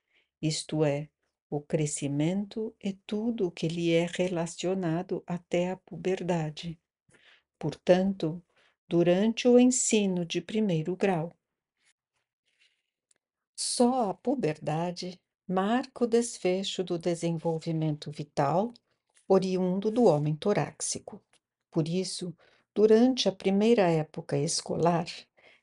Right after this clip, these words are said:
é principalmente com este que lidamos. Não se procede corretamente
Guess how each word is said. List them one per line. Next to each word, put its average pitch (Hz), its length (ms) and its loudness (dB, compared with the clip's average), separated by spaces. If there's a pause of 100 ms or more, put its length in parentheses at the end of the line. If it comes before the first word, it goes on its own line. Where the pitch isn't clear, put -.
é 196 160 4 (140)
principalmente 208 1040 2
com 240 300 2
este 175 420 -2
que - 160 -8
lidamos. 180 880 0 (2250)
Não 247 180 4
se - 180 -4
procede 220 720 2
corretamente 165 1160 -2